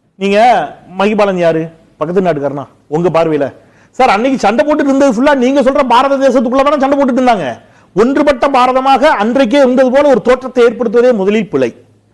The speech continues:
அப்ப என்னன்னா, உங்களுக்கு வட இந்தியாவில் இதுபோல் சொல்வதற்கு, கொண்டாடுவதற்கு ராஜராஜ சோழன்களோ திருவள்ளுவரோ இல்லாத காரணத்தினால் நீங்க என்ன செய்றீங்க? எல்லாவற்றையும் இங்க கொண்டு வர. அவருடைய இடத்திலிருந்து அவர் சொன்ன, சொல்ல முயன்ற வார்த்தையை நான் சொல்கிறேன்.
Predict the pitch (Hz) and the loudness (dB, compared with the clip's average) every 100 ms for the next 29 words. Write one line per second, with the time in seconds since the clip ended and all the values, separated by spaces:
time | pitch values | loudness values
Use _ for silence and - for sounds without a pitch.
0 | _ - 151 170 262 214 240 185 175 165 | _ -8 -2 0 0 0 0 -2 -2 -2
1 | 208 208 196 190 208 175 185 196 165 180 | -2 -2 -2 -2 -4 -4 -4 -4 -6 -6
2 | 165 147 - 151 185 175 156 147 185 147 | -6 -8 -10 -6 -4 -2 -2 -4 -4 -4
3 | 170 175 160 156 147 139 185 196 - 190 | -2 -2 -2 -4 -6 -4 -6 -6 -6 -4
4 | 180 156 160 208 139 165 208 220 147 139 | -4 -4 -2 -4 -6 -6 -4 -2 -4 -6
5 | 127 110 123 156 - - _ - 170 170 | -6 -8 -4 -4 -4 -16 _ -10 -4 -2
6 | 226 180 170 202 165 180 170 208 185 151 | -2 -2 -2 -2 0 0 -2 -6 -6 -6
7 | 135 135 127 - - 151 160 165 160 165 | -6 -4 -6 -6 -2 -2 0 2 2 0
8 | 170 165 165 147 139 139 151 147 139 127 | -2 -2 0 0 -2 -6 -6 -2 -2 -2
9 | 98 - 139 139 139 143 151 127 127 143 | -6 -10 -6 -4 -4 -4 -2 -2 -2 -4
10 | 143 - 101 90 85 | -4 -10 -16 -16 -18